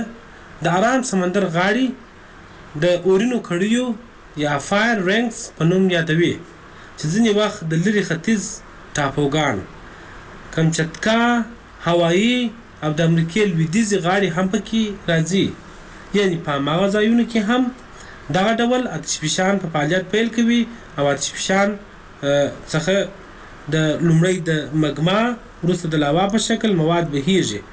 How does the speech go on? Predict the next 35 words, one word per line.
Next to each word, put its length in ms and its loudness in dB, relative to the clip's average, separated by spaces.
او 120 -4
هر 120 2
هغه 300 0
څه 160 -2
چې، 120 0
آه، 200 2
رامنځته 420 2
کیږي، 320 2
هغه 260 0
د 20 0
طبیعت 300 0
تاوان 380 2
دی. 100 -6
لکه 220 2
زیاتره 420 2
وخت 200 0
ځنګلونه 500 2
د 40 -2
آتش 240 0
فشان 360 0
څخه، 280 0
آه، 360 2
له 60 4
منځه 420 2
ځي 120 -4
او 100 0
زیاتره 400 0
وخت، 180 -2
آه، 140 0
چې 200 -4
کله 200 2
آتش 260 -2
فشان 240 0
په 140 0
فعالیت 280 2